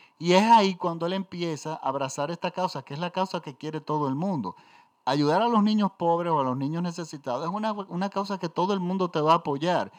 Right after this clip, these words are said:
Es una causa muy fácil. No es la causa, por ejemplo, de ayudar a los enfermos mentales,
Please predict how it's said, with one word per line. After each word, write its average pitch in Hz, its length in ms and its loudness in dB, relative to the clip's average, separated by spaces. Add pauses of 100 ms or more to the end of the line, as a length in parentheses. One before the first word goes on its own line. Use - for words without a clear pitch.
(140)
Es 147 100 -4
una 190 200 2
causa 190 340 2
muy 180 180 -6
fácil. 180 520 -4 (460)
No 165 160 -2
es 185 80 2
la 202 100 2
causa, 185 340 2
por 165 160 -8
ejemplo, 160 360 -6
de 143 120 -2
ayudar 135 480 0
a 170 60 0
los 139 140 -4
enfermos 139 400 -8
mentales, 131 680 0